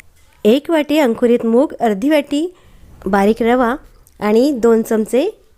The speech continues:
तांदळाचं पीठ घेतलं आहे. अंकुरित मूग, रवा,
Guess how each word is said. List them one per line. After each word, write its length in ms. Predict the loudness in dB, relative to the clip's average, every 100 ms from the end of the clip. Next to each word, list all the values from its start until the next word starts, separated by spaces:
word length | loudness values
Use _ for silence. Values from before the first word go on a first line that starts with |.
| -4
तांदळाचं 460 | -2 2 0 0 -4 -2
पीठ 140 | -2
घेतलं 340 | -2 -2 -2 -2
आहे. 260 | -2 -4 -8 _ _ _ _ _ -20 -20 -20 -20 -20 -20 -20 -20 -20 -20 -20 -20 -20 -20 -10 0
अंकुरित 500 | 0 2 2 2 2
मूग, 360 | 2 2 2
रवा, 440 | 0 0 0 0